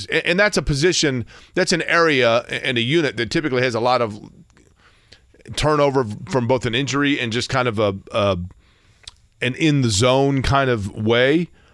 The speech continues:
But I think they showed, and, you know, you got a guy in Juju Brents that people are excited about that didn't even get, that, that wasn't, you know, isn't healthy yet. So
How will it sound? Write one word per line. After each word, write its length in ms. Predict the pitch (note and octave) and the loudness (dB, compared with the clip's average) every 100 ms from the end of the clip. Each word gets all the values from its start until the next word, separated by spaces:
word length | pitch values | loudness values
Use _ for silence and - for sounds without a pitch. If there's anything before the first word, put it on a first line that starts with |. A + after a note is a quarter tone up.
| _ | _
But 200 | A2 D3 | -2 2
I 100 | E3 | 2
think 320 | E3 G3+ G#3 E3 | 2 0 0 2
they 160 | F3 | 2
showed, 300 | - F#3+ F#3 | 2 2 2
and, 340 | D#3 F#3+ G3 D#3 | 2 2 2 0
you 80 | E3 | 0
know, 60 | |
you 160 | D3+ E3+ | 2 2
got 180 | F3 D#3+ | 0 0
a 80 | C#3 | 0
guy 200 | D3 E3+ | 2 2
in 100 | C3+ | 0
Juju 240 | E3+ D3+ | 0 0
Brents 300 | A#2+ F3 E3 | 0 0 0
that 120 | D3 A#2+ | 0 0
people 200 | D3+ C#3 | 0 0
are 40 | |
excited 360 | A#2 D#3 F#3 C3 | 0 0 0 0
about 180 | B2 C3+ | -2 -2
that 60 | |
didn't 160 | C3 C#3+ | -4 -4
even 120 | C3+ | -4
get, 280 | C#3+ C3 B2+ | -4 -4 -6
that, 140 | C3 C3 | -2 -2
that 420 | C3 A#2+ A#2+ - | -2 -6 -14 -4
wasn't, 540 | C3 C3 B2+ - - | -2 0 -2 -8 -12
you 120 | C3 A#2 | -4 0
know, 80 | |
isn't 100 | C#3 | 0
healthy 320 | B2+ D3 E3 A#2 | 2 0 2 2
yet. 260 | A2+ B2+ | 2 2
So 380 | - B2+ A#2 | 0 2 2